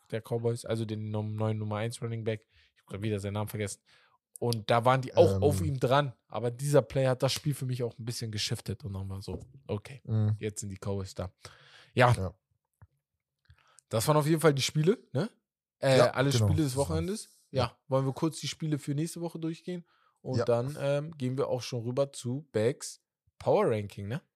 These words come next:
Speaker 1: Ja.
Speaker 2: Genau. Game seven ist jetzt, also wir nehmen eine, wenn ihr es jetzt hört, ist das Spiel schon vorbei. Wir nehmen
Speaker 1: Ja.
Speaker 2: am Donnerstag auf,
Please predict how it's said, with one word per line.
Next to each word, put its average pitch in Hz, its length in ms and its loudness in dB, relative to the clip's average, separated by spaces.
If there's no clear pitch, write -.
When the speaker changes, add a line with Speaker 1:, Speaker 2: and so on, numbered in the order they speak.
Speaker 1:
Ja. 117 120 -6
Speaker 2:
Genau. 131 420 4
Game 160 280 6
seven 185 300 4
ist 151 200 -2
jetzt, 151 260 2
also 139 180 4
wir 127 320 6
nehmen 120 320 0
eine, 107 960 -2
wenn 104 160 0
ihr 104 60 2
es 101 100 2
jetzt 104 300 -2
hört, 101 280 2
ist - 140 -2
das 104 100 2
Spiel 117 240 0
schon 107 180 4
vorbei. 120 460 6
Wir 101 80 0
nehmen 104 200 2
Speaker 1:
Ja. 98 40 -2
Speaker 2:
am 95 140 -2
Donnerstag 107 440 2
auf, 127 320 0